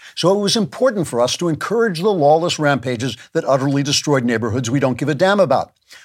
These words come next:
But the January sixth kerfuffle frightened congresspeople, who may be total wastes of space and money, but happen to be ourselves and are therefore very important to us." Wait, did I say that out loud?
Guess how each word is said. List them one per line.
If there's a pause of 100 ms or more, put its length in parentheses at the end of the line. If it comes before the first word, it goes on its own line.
(100)
But (260)
the
January
sixth
kerfuffle
frightened
congresspeople, (180)
who
may
be
total
wastes
of
space
and
money, (180)
but
happen
to
be
ourselves (160)
and
are
therefore
very
important
to
us." (840)
Wait,
did
I
say
that
out
loud?